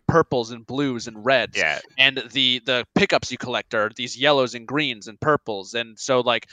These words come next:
Speaker 1: the things that are important in that game stand out so well. And then when you get to the future biomes, those are so visually distinct from one another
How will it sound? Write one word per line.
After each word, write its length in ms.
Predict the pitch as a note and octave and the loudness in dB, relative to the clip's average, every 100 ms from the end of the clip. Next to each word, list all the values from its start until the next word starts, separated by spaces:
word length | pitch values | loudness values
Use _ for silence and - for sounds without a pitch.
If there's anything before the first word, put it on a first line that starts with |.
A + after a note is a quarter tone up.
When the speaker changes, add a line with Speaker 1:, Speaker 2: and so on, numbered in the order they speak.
| - - | -20 -12
Speaker 1:
the 100 | D3 | -10
things 400 | D3+ F3 F#3 F#3+ | -4 0 0 0
that 120 | D3+ C3+ | 4 4
are 100 | A#2+ | 4
important 500 | G#2+ - D3+ C3+ A#2+ | -4 2 2 2 -6
in 80 | |
that 160 | G#2+ G#2 | -6 -6
game 220 | A2+ G#2 | -6 -8
stand 300 | - C3 C3 | -10 -8 -2
out 140 | A#2 G#2+ | -2 -2
so 240 | - A2+ | -2 0
well. 280 | A#2 A#2+ F#2+ | 2 0 0
And 160 | A2 A#2 | -10 -8
then 320 | D3+ F3+ C#3 - - - | -4 -4 -4 -10 -20 -8
when 120 | C#3 | -4
you 100 | C3 | -2
get 160 | C3+ - | -2 -2
to 60 | |
the 120 | B2 A#2+ | -6 -8
future 340 | E3 E3+ B2 | -6 -4 -4
biomes, 720 | - C3 D#3+ C#3+ A2+ G#2 - | 0 2 4 2 0 -4 -8
those 260 | - D3 C3 | 0 0 0
are 80 | A#2 | -6
so 340 | - D#3 C#3+ | 0 2 2
visually 540 | A#2 C#3+ C#3+ B2+ A#2+ | 0 -2 -2 -4 -6
distinct 480 | G#2+ F#2+ - B2 D3 | -10 -14 -10 -10 -10
from 120 | - | -8
one 160 | E3 E3+ | -2 -2
another 340 | F3 F3+ F#3 | 0 2 2